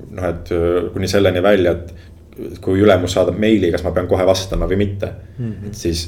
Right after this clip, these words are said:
Speaker 1: või, noh, et, või et kui inimesed teevad kontoritöös-, kontoris tööd, et kas nad tohivad üksteist segada või on mingi kokku lepitud aeg, kui kõik istuvad ja teevad päriselt tööd ka.
Speaker 2: Mhm.
Speaker 1: Äh, või et kui me peame koosolekuid, kas me koosolekuid peame hommikuti, näiteks nädala esimestel päevadel hommikuti,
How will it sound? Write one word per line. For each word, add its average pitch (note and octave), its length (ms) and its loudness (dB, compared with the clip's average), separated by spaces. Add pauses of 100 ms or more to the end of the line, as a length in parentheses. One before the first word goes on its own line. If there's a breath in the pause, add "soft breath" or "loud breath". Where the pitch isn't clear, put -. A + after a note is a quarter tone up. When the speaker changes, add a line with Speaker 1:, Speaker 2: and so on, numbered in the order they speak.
Speaker 1:
või, F2 140 4 (340)
noh, F#2+ 100 2
et, E2+ 200 0 (260)
või F2+ 160 4
et E2 160 2
kui - 400 -8
inimesed F#2 380 -2 (280 loud breath)
teevad F2 320 2
kontoritöös-, G2+ 680 2
kontoris G#2+ 380 -2
tööd, A2+ 200 6
et - 40 0
kas E2+ 140 -2
nad - 80 -8
tohivad F#2+ 240 2
üksteist - 320 -2
segada F2+ 400 4 (320 loud breath)
või F2+ 160 6
on F2 80 -2
mingi E2+ 160 -6
kokku G2 240 2
lepitud E2 320 0
aeg, F#2 240 6
kui F2 100 -2
kõik F2 160 0
istuvad E2+ 220 -2
ja E2 100 0
teevad E2+ 220 0
päriselt E2+ 320 0
tööd E2+ 240 4
ka. D#2+ 140 -2 (420 loud breath)
Speaker 2:
Mhm. G#2+ 140 -8
Speaker 1:
Äh, E2+ 460 2 (100)
või G2+ 120 6
et F#2 140 6
kui G2 80 0
me F#2+ 100 6
peame F#2+ 240 6
koosolekuid, F#2+ 600 6
kas - 160 0
me F#2+ 80 0
koosolekuid G2 540 4
peame F#2+ 260 4
hommikuti, F2+ 560 2
näiteks F2+ 240 -2
nädala F#2 320 6
esimestel F#2 400 2
päevadel F#2+ 480 4
hommikuti, F2+ 640 -2